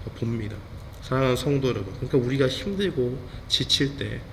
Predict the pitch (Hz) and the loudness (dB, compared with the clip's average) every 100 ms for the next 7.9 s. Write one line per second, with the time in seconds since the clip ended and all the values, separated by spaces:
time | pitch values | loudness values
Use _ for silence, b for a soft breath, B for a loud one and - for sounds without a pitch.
0 | B B - 180 190 175 160 147 131 131 | B B 2 6 8 6 2 0 0 4
1 | 139 117 113 117 113 113 110 113 - - | 4 4 4 2 2 0 0 -4 -6 -8
2 | - - - B B B B 117 143 151 | -10 -10 -12 B B B B 4 8 8
3 | 139 170 - - - 120 110 95 - - | 8 6 2 -6 -10 -8 -6 -6 -8 -8
4 | - 120 151 156 185 135 101 110 113 - | 2 8 8 8 4 4 4 -2 -2 -4
5 | 131 - B B 113 143 147 143 143 127 | -6 -8 B B 2 4 4 2 0 0
6 | 147 147 - 143 156 196 B B - - | 4 6 6 6 4 2 B B -2 4
7 | 147 170 180 - 143 131 127 123 147 | 6 6 2 0 0 0 -2 0 -2